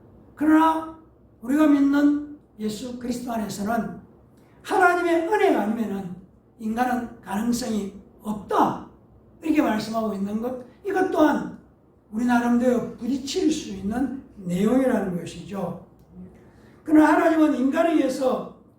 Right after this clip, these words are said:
기대할 만한 것이 전혀, 전혀 없다고 보는 것이죠. 이나 인간 스스로 죄의 문제를 해결할 수 있는 존재가 아니라는 것을 하나님은 이미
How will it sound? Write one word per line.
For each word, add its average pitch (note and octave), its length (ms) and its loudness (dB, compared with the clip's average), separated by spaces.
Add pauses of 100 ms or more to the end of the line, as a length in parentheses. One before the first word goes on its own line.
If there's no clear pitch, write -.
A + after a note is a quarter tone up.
(460)
기대할 F4 560 2
만한 B3 380 0
것이 G#3+ 420 -4
전혀, B3+ 880 0
전혀 C#4 340 2
없다고 C4+ 720 0 (280)
보는 A3+ 300 -8
것이죠. - 340 -12 (680)
이나 C4 240 2
인간 D4 420 4
스스로 E4 640 -2 (420)
죄의 C#4 320 0
문제를 C#4+ 760 2 (160)
해결할 F4 360 -2
수 D#4+ 100 -6
있는 C#4 200 -2
존재가 A3 720 -4 (240)
아니라는 A#3 600 2
것을 G3 480 -8 (220)
하나님은 C4 480 -2
이미 F#4+ 420 2